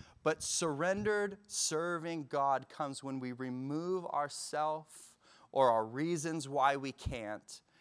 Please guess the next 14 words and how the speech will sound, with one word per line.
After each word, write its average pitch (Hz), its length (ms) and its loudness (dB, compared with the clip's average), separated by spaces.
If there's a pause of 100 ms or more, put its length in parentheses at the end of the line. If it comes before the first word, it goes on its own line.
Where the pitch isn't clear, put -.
(120)
and 135 100 0
we 123 140 -2
make 131 280 -2
ourselves 123 440 -2
available 120 580 -2
to - 160 -14
whatever 120 380 -4
God 113 280 -2
is 107 120 -8
calling 101 420 -10
us - 160 -16
to 104 80 -14
do. 98 280 -14 (1700)
Now, 143 260 4